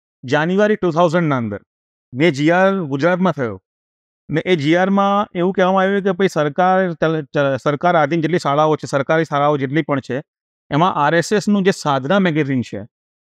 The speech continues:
જેનું સામાયિક છે, જે વિચાર, જે ચોક્કસ સંસ્થાનું સામાયિક હતું, એ કોઈ, અ, સ-, સેક્યુલર કે એ પ્ર-, એ પ્રકારની કોઈ વ્ય-, અ, વ્યવસ્થાનો ભાગ નહોતો basically.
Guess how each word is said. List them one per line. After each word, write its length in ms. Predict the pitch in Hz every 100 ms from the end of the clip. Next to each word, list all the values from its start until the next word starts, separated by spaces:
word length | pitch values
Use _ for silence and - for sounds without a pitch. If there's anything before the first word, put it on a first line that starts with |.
| _ _ _ _ -
જેનું 240 | 127 220
સામાયિક 380 | 190 208 214 160
છે, 240 | - 117 107
જે 140 | 170
વિચાર, 320 | 180 - 175
જે 200 | 143 180
ચોક્કસ 340 | - 185 - 214
સંસ્થાનું 540 | - 190 - 208 196
સામાયિક 360 | 156 139 139 120
હતું, 220 | 117 135
એ 120 | 160
કોઈ, 260 | 175 190 190
અ, 240 | 160 147
સ-, 280 | 131 139 123
સેક્યુલર 400 | 156 - 185 190
કે 140 | 185 180
એ 40 |
પ્ર-, 120 | 175
એ 120 | 165 170
પ્રકારની 400 | 175 180 180 180
કોઈ 160 | 180
વ્ય-, 80 | 170
અ, 320 | 165 151 139
વ્યવસ્થાનો 440 | 139 160 165 170 151
ભાગ 180 | 143
નહોતો 220 | 147 139 127
basically. 400 | 110 101 -